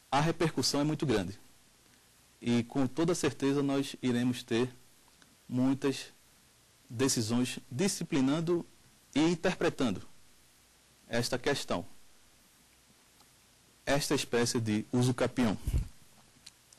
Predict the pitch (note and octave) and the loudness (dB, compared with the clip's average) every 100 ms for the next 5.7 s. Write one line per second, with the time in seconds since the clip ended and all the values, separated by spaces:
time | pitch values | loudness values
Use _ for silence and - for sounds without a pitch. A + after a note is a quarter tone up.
0 | _ _ - - _ _ _ _ _ _ | _ _ -20 -20 _ _ _ _ _ _
1 | E4+ D#3+ G#3 G3+ G#3 F#3+ - - - - | -2 0 0 0 -2 -6 -14 -20 -20 -20
2 | _ - F#3 G3 F#3 D#3 C3 A#2+ B3+ C#4+ | _ 0 2 2 2 0 0 2 2 2
3 | - - - - - - - _ _ _ | -2 -14 -20 -20 -20 -20 -20 _ _ _
4 | _ _ _ _ _ - C3 A#2+ A2+ - | _ _ _ _ _ -6 0 0 0 -2
5 | G2 G2 F#2+ D3 C4+ - | 0 0 0 2 2 0